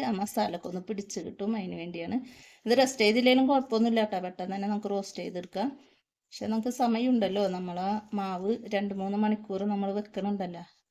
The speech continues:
റെസ്റ്റ് ചെയ്യാൻ. അപ്പം അതേപോലെ നമുക്ക് ഇതൊരു പത്ത് മിനിറ്റ് വെച്ചിട്ട് എല്ലാം സെറ്റായി വരുമ്പോഴത്തേനും അതും റെഡി ആയിക്കോളും. അപ്പൊ നമുക്കിത് കുറച്ച് നാരങ്ങ നീരും കൂടി ഒഴിച്ചിട്ട് നമുക്കിത് നല്ലപോലെ കുഴച്ച് മാറ്റി വെക്കാം.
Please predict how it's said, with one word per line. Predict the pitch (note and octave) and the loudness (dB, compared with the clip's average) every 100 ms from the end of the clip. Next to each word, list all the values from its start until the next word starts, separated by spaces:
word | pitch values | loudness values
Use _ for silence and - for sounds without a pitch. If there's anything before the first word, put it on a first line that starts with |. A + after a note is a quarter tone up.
| - | -16
റെസ്റ്റ് | G3+ - G#3 | -14 -6 0
ചെയ്യാൻ. | G#3+ G3+ F3+ | 2 2 -2
അപ്പം | - - E3+ - | -8 -14 -20 -14
അതേപോലെ | E3+ - - G3+ G#3 | -14 -12 -6 -2 0
നമുക്ക് | A3+ A3 B3 | 0 -2 -2
ഇതൊരു | B3 C#4 | -2 -4
പത്ത് | C4 C#4+ C4+ | -4 -6 -2
മിനിറ്റ് | B3 B3+ C4 | 0 2 0
വെച്ചിട്ട് | C4+ A3+ B3 C#4+ - - - _ | -4 -4 -4 -6 -8 -20 -20 _
എല്ലാം | B3 A3 F#3+ | -2 0 0
സെറ്റായി | G#3 G#3+ - F#3+ F#3+ | 0 -4 -2 0 0
വരുമ്പോഴത്തേനും | G#3 G3 F#3+ - F#3 E4 - _ _ _ | 0 -2 -6 -8 -6 -6 -6 _ _ _
അതും | - F#3+ F3 G3 - | -6 -6 -4 -10 -8
റെഡി | - F#3 F#3 | -6 -6 -4
ആയിക്കോളും. | F3+ - F3 G#3+ C#4+ - | -8 -10 -6 -6 -6 -10
അപ്പൊ | _ G#3 | _ -8
നമുക്കിത് | G#3 G#3 F#3 F#3+ C4 - _ _ _ | -6 -4 -4 -4 -6 -10 _ _ _
കുറച്ച് | C4 - F#4+ G4+ | -10 -4 -2 -2
നാരങ്ങ | - A3 G3+ F#3+ | 2 2 2 0
നീരും | F3+ E3+ | -4 -6
കൂടി | F3 F#3 | -6 -6
ഒഴിച്ചിട്ട് | G3 F#3+ F#3 | -8 -10 -12
നമുക്കിത് | F3+ F3+ F#3+ A3 | -12 -10 -6 -2
നല്ലപോലെ | A3 G3+ G#3+ A3+ G#3 F#3+ | 0 2 2 2 0 -4
കുഴച്ച് | F#3+ F3+ F3+ - C#4 _ | -8 -10 -8 -10 -10 _
മാറ്റി | A3+ G#3 E3+ | -8 -8 -8
വെക്കാം. | D3+ - - | -14 -16 -20